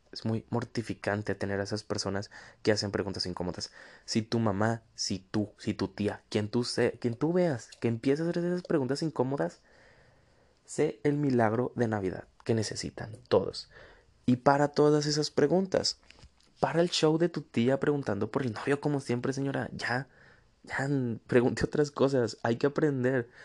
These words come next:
hay que ser conscientes de que si vamos a casa ajena, que si vienen familiares a casa nuestra, hay cosas que se deben omitir por educación,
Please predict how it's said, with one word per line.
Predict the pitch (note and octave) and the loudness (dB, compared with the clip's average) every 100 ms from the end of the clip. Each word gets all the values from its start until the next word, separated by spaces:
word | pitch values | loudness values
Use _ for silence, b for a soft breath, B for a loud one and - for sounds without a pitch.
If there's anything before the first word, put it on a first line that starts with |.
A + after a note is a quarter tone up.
| B | B
hay | - A2 | 0 0
que | B2+ | 2
ser | B2+ B2 | 0 0
conscientes | C3 B2+ B2 B2+ A2+ - | -2 0 -2 -2 -4 -2
de | A2+ | -4
que | A2+ A2 | -2 0
si | G#2+ | 2
vamos | G2 A#2+ D3 | 2 0 -2
a | C3 | -2
casa | - G#2+ A2+ | -2 -2 -4
ajena, | - G#2 G2 - B B B B B | -4 -2 -4 -6 B B B B B
que | B2+ | -2
si | A#2+ A#2 | 0 2
vienen | A2 A2+ D3+ | 2 2 0
familiares | D3+ C#3 B2+ A2 G#2+ | -2 0 2 0 0
a | A2+ | -6
casa | - G#2 G#2 | -6 -6 -4
nuestra, | G#2 G2+ - G#2 A#2 B B B B B B B _ _ - | -4 -4 -2 -4 -4 B B B B B B B _ _ 0
hay | A#2+ | 2
cosas | B2 - B2+ B2 A2 - _ _ | 2 0 0 0 -2 -6 _ _
que | - | -2
se | A2 | 0
deben | C3 A2+ G2+ | 2 2 0
omitir | G2 - E2+ - _ | 0 0 -4 -4 _
por | C3 B2+ | 4 6
educación, | A#2+ A2+ G#2+ F#2 - A2 - | 6 4 4 0 0 -4 -10